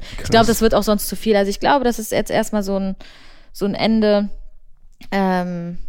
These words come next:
Speaker 2: Ein akzeptables Ende.
Speaker 1: ein akzeptables
Speaker 2: Ich
Speaker 1: Ende.
Speaker 2: fand doch ehrlicherweise, muss ich jetzt sagen, hier einmal für alle Zuschauer, die letzten zwei Folgen katastrophal.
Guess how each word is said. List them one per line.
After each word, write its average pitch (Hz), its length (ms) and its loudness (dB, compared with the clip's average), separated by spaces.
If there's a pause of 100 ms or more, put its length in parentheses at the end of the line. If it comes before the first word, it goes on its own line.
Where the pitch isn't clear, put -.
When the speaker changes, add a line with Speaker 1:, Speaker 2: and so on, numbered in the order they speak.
(240)
Speaker 2:
Ein 127 180 2
akzeptables 107 840 -2
Ende. 98 260 -8
Speaker 1:
ein 220 140 0
akzeptables 196 680 -2
Speaker 2:
Ich 127 80 6
Speaker 1:
Ende. - 120 8
Speaker 2:
fand 151 140 6
doch 147 120 4
ehrlicherweise, 117 800 2
muss 113 220 2
ich - 60 -10
jetzt - 180 -4
sagen, 110 400 2
hier 73 180 -4
einmal 107 260 0
für - 160 -4
alle 104 220 -2
Zuschauer, 110 380 2
die - 180 -6
letzten 98 400 -4
zwei - 240 2
Folgen 98 320 0
katastrophal. 107 840 0